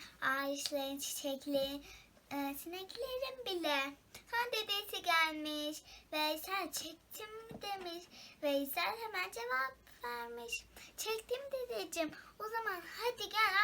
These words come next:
akşam yemeğimizi yiyelim." demiş dedesi. Veysel, "Tamam." demiş. Hmm,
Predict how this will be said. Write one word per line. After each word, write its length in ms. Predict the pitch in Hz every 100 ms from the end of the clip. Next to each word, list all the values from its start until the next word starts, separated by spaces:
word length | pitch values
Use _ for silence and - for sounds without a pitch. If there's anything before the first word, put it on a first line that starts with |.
| 427
akşam 560 | - - 453 440 427
yemeğimizi 500 | 359 370 370 392 403
yiyelim." 720 | 359 370 381 359 330 285 277 262
demiş 300 | 254 240 247 -
dedesi. 420 | 240 233 226 233 247 - - -
Veysel, 600 | 254 240 233 - 302 359 427 - -
"Tamam." 340 | 466 494 508 508
demiş. 580 | 440 403 381 359 349 349 - - - - - - - -
Hmm, 320 | 302 302 302